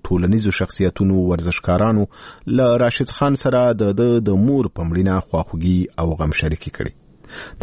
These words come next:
افغانستان د مصالحې د عالي شورا رئیس عبدالله عبدالله په یو پیغام کې د راشد خان د مور په مړینه خواشیني ښودلې او له هغه سره یې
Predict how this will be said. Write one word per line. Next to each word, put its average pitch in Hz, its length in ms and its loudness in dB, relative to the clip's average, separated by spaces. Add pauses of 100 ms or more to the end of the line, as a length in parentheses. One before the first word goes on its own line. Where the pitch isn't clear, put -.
افغانستان 107 460 0
د 101 140 2
مصالحې 101 520 2
د 101 100 2
عالي 98 200 0
شورا 98 300 2
رئیس 110 240 0
عبدالله 95 520 0 (140)
عبدالله 95 340 0
په 92 200 0
یو 90 60 0 (100)
پیغام 98 400 2
کې 107 120 2 (140)
د 95 280 2
راشد - 300 -4
خان 98 240 2
د 90 160 2
مور 95 140 2
په - 200 -6
مړینه 113 260 2 (500)
خواشیني 131 420 2
ښودلې 127 320 2
او 110 60 2
له 101 160 2
هغه 110 180 -2
سره 127 160 0
یې 131 60 2